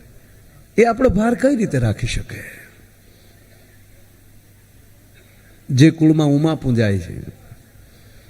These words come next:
એની એક દંતકથા પણ છે. ઉમાને માનનારો કોઈ દી દુખી ન હોય, બહુચરને માનનારો, શક્તિને માનનારો કોઈ દી દુખી ન હોય,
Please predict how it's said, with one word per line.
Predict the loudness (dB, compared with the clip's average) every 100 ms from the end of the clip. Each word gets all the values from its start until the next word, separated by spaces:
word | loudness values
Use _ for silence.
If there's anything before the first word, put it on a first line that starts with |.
| -20 -20 -20 -4 2
એની | 4 6
એક | 4 2
દંતકથા | 0 2 2 0 -4 -2 -4
પણ | 0 2 2
છે. | 0 -16 -20 -20 -20 -20 -20 -20 -20 -20 -20 -20 -20 -20 -20 -20 -20 -20 -20 -20 _ -20 -20 _ -20 -20 -20 -20 -20 -20 -20 -20 -20 -20 -20 -20 -20 -20 -20 -20 -20 -20 -20 -20 -20 -20 -20 -20 -12 0
ઉમાને | 4 4 2
માનનારો | 2 2 2 2 2 0
કોઈ | 2 4
દી | 4
દુખી | 4 2 2
ન | 2
હોય, | 0 -4 -8 -12 -18 -20 -20 -20 -20 _ -20 -20 -20 -20 -20 -20 -20 -20 -10 2
બહુચરને | 4 4 2 2
માનનારો, | 2 2 2 2 0 0
શક્તિને | 0 0 2 2
માનનારો | 4 2 2 0 0
કોઈ | 0 0
દી | 2
દુખી | 2 2 2
ન | 4
હોય, | 2 0